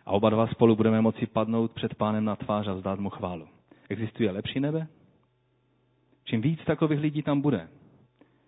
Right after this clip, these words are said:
Je řečeno, že ti, kteří hlásali spravedlnost ostatním, se budou skvět jako hvězdy. Samozřejmě to nejdůležitější je tam být.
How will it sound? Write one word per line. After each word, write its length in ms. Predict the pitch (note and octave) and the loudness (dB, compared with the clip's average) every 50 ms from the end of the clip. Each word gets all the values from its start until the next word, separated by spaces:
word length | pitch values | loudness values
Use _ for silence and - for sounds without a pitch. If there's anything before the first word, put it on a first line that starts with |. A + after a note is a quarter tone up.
| _ _ _ _ _ _ _ _ _ _ _ - | _ _ _ _ _ _ _ _ _ _ _ 2
Je 80 | A#2+ | 4
řečeno, 300 | A#2+ D3+ - F3 E3 E3 | 4 8 8 8 8 10
že 140 | C#3+ D#3+ D#3 | 10 10 10
ti, 160 | D#3 - G3 | 8 6 2
kteří 300 | - - F3+ F3 D3 E3+ | 6 8 8 8 10 8
hlásali 420 | D3 D#3+ E3 E3+ - F#3+ F3 E3+ D3+ | 8 8 6 6 8 10 10 10 8
spravedlnost 640 | C#3+ - - D#3+ E3+ E3+ F3+ E3+ E3 D#3 C#3+ - - | 8 8 10 10 12 12 12 12 12 10 8 10 10
ostatním, 480 | E3+ D#3 - - E3 E3 - F3 E3 | 8 6 8 4 4 4 4 2 4
se 140 | - - E3 | 6 8 8
budou 160 | D#3 E3 D3+ | 10 10 10
skvět 340 | C#3 - - - E3 D#3+ D#3 | 10 8 6 8 8 8 10
jako 220 | D#3 C#3+ - E3 | 8 8 10 10
hvězdy. 480 | C#3+ C#3+ D3 D3 C3+ A#2 A2+ G2+ F2+ - - _ _ _ _ _ _ _ _ _ _ _ _ _ _ _ _ _ _ _ _ _ _ _ _ _ _ - - - - - _ _ _ _ | 10 10 10 8 8 6 2 -6 -10 -10 -14 _ _ _ _ _ _ _ _ _ _ _ _ _ _ _ _ _ _ _ _ _ _ _ _ _ _ -20 -20 -20 -20 -20 _ _ _ _
Samozřejmě 420 | - D#3 D#3+ E3+ C3+ C#3 C3 A#2+ | 2 4 6 8 8 10 10 10
to 100 | A2 A#2+ | 10 10
nejdůležitější 680 | A#2 B2 C3 C3 C3 C3 B2 B2+ - C3+ C3 - - B2+ | 8 10 10 10 8 8 6 6 6 6 6 6 6 6
je 100 | B2 B2 | 6 6
tam 220 | - - B2 A#2+ | 6 6 4 6
být. 300 | A2 B2 A#2+ G2+ - - | 6 6 4 4 2 -6